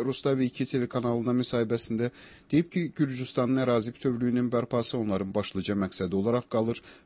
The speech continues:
və bu mənada heç nə dəyişilməyib. Əksinə, Okuraşvili öz yeni təyinatından çox narazı olduğunu bildirib. Prezident Saakashvili onun müdafiə nazirliyindən iqtisadiyyat nazirliyinə köçürülməsinin səbəbini onunla izah edib ki,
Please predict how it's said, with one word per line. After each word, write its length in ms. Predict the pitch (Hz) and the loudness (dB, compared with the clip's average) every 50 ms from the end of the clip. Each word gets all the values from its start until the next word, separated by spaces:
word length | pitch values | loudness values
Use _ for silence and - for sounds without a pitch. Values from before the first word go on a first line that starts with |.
| - - | -2 -2
və 140 | 113 92 113 | -2 0 0
bu 60 | 113 | 0
mənada 460 | 110 110 107 104 95 87 92 98 98 82 104 | 2 2 2 2 0 0 0 0 -2 -2 -4
heç 220 | 117 104 - - 104 | -6 -4 -4 -4 -4
nə 80 | 95 | -2
dəyişilməyib. 640 | 87 101 90 90 - - 98 92 90 90 95 - - - - _ _ | -2 -2 -2 -2 -2 -4 -4 -4 -6 -6 -10 -12 -16 -20 -20 _ _
Əksinə, 320 | - 143 151 - - 202 208 | 0 2 2 2 2 2 2
Okuraşvili 580 | 202 190 - 185 180 175 - - 190 190 185 175 | 2 2 4 4 4 4 4 2 0 2 4 4
öz 100 | 175 160 | 4 4
yeni 200 | 160 156 147 160 160 | 2 2 2 2 2
təyinatından 600 | - 160 147 143 139 127 - - 123 120 127 127 | 2 2 2 2 2 0 0 0 0 2 0 0
çox 220 | - 139 127 - | 0 -2 -2 0
narazı 400 | 139 127 123 123 123 123 127 135 | 0 2 2 2 2 2 2 0
olduğunu 380 | 131 107 95 90 92 95 90 82 | 0 0 -2 -2 -2 -2 -2 -4
bildirib. 300 | 87 87 82 87 92 - - - - - - - | -4 -6 -6 -8 -8 -10 -12 -16 -20 -16 -4 2
Prezident 420 | - 131 127 117 113 131 127 131 | 4 4 4 4 2 0 0 0
Saakashvili 560 | - 131 120 110 - 120 113 - - 135 123 | 2 0 2 2 2 2 2 2 2 2 2
onun 320 | 117 113 117 113 113 117 - | 2 2 2 2 0 0 -2
müdafiə 480 | - 110 117 110 120 117 113 - 131 120 | -2 -2 0 2 2 2 2 0 -2 0
nazirliyindən 720 | 120 110 101 95 107 95 92 95 107 98 104 104 104 104 82 110 | 0 0 0 0 -2 -2 -2 0 0 2 2 0 0 -2 -4 -6
iqtisadiyyat 540 | - - - - 123 113 104 120 123 120 - | -6 -4 0 2 2 2 2 2 0 0 0
nazirliyinə 640 | 107 101 95 95 101 87 90 95 95 95 92 98 95 95 | -2 -2 -2 -2 -4 -2 -2 -2 0 0 0 -2 -4 -4
köçürülməsinin 640 | - 113 - - 117 117 120 120 123 - - 151 147 | -4 -6 -4 -2 0 0 2 2 0 0 -2 -2 0
səbəbini 480 | 147 - 160 156 160 160 165 165 165 165 - - - - - - - - | 0 2 2 2 2 2 2 2 0 0 -2 -4 -14 -20 -20 -16 -6 -2
onunla 380 | 160 170 180 175 165 143 127 | 2 2 4 4 6 6 4
izah 240 | 120 110 117 120 117 | 4 4 2 2 2
edib 260 | 123 117 120 139 - | 0 -2 -4 -4 -8
ki, 240 | - - 147 135 139 | -4 -2 -2 -2 -2